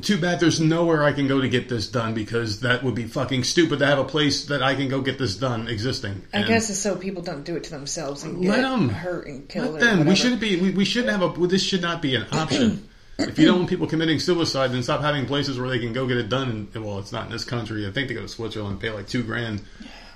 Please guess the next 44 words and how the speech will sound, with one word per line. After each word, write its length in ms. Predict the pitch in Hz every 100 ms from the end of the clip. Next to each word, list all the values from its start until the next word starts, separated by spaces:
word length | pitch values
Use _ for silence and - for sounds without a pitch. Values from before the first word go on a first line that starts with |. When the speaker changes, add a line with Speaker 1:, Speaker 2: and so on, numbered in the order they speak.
| -
Speaker 1:
They 120 | 104
go, 60 |
they 140 | - 113
go 80 | 165
to 80 |
some 180 | 185 120
chamber 300 | - 151 170
and 80 | 120
go 80 | 123
to 80 | 113
sleep. 180 | 160
It's 120 | 123 -
actually 260 | 185 -
really 220 | 131 165
peaceful, 400 | 127 180 170 101
they 160 | 95 92
say. 160 | - 98
It's 240 | 113 117
a 20 |
great 220 | 101 139
way 100 | 127
to 60 | 120
go 240 | 110 110
out. 180 | 107 98
So, 300 | - 101 98
uh, 160 | 98 95 92
may-, 140 | 127
maybe 160 | 135 139
it'll 100 | 120
be 100 | 120
a 40 |
sponsor 360 | 110 - 113 101
of 60 | 101
the 60 |
show 320 | 95 117 107
and 80 | 104
get 140 | 123 127
me 40 |
the 120 | 110
fuck 340 | - 160 156 143
off 160 | 143
of 80 | 123
this 180 | 110 -
rock. 360 | 123 127 95